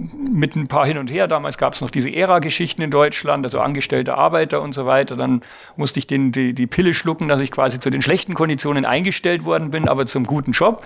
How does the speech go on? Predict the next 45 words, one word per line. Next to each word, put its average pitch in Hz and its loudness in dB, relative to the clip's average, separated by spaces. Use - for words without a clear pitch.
Und 139 0
dann 135 2
haben 147 2
wir 147 4
den 139 0
Deal 151 -2
quasi 143 2
unter 147 -6
der 135 2
Hand 160 -2
gemacht, 160 -2
wenn 143 0
ich 135 -2
das, - -2
äh, 135 0
wenn 139 -4
ich - -4
da 143 2
erfolgreich 151 -2
bin, 156 0
ähm, 135 2
dann 135 0
werd 135 2
ich 147 -6
unterm 170 0
Jahr 127 4
dann 123 -2
ho-, 202 0
höher 185 2
gestuft, 175 -2
weil 143 4
man 131 -6
dazu 131 0
eben 131 -2
keine, 127 0
keine 127 0
Freigaben 120 0
oder 110 -2
sowas 113 -2
braucht, 117 2
die 127 2
am 113 0
Anfang 135 0
einfach 120 -2
nicht - -2